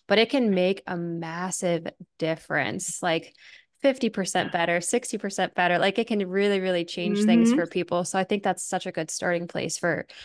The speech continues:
Speaker 1: so many people because you can control it every day, right? Like, we control
Speaker 2: We get
Speaker 1: what
Speaker 2: to
Speaker 1: we,
Speaker 2: do
Speaker 1: what we,
Speaker 2: this.
Speaker 1: yeah, what we put on our fork
Speaker 2: <laughs>
Speaker 1: three, three times a day, <laughs> sometimes more. So,
Speaker 2: Yeah.
Speaker 1: um, such a good starting place.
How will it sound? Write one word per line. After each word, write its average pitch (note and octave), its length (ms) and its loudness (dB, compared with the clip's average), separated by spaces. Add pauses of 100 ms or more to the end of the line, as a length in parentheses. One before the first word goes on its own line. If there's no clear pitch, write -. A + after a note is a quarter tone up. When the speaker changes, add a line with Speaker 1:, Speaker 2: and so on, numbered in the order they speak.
(180)
Speaker 1:
so A#3 240 2
many B3 180 4
people G#3+ 280 0
because F#3+ 300 0
you G3 80 0
can A3 140 -2
control F#3 460 -2
it - 80 -4
every E3 260 -6
day, F3 260 0
right? D#3+ 260 -2
Like, E3+ 160 -4
we F#3 160 -2
control F3+ 840 0 (120)
Speaker 2:
We A3+ 120 -2
get A#3 120 4
Speaker 1:
what G#3 80 4
Speaker 2:
to - 40 4
Speaker 1:
we, G#3+ 60 4
Speaker 2:
do A#3+ 140 4
Speaker 1:
what A3 120 6
we, A#3+ 40 6
Speaker 2:
this. G#3 340 2 (160)
Speaker 1:
yeah, F#3 300 2
what G3 140 -2
we G3+ 100 -2
put G3+ 180 -4
on G3+ 120 0
our F#3 140 -4
fork G3 540 2 (460)
Speaker 2:
<laughs> A#3 220 -2
Speaker 1:
three, A#3+ 200 4 (180)
three A#3+ 200 4
times A3+ 340 -2
a A3+ 40 -4
day, A3+ 360 2
<laughs> - 140 -10
sometimes A3+ 520 -4
more. G3+ 440 -2
So, F3 440 -4 (120)
Speaker 2:
Yeah. E3+ 460 -6
Speaker 1:
um, E3+ 460 -4
such - 300 -2
a A#3 40 -2
good F#3+ 180 -2
starting F3+ 340 -6
place. E3+ 500 -4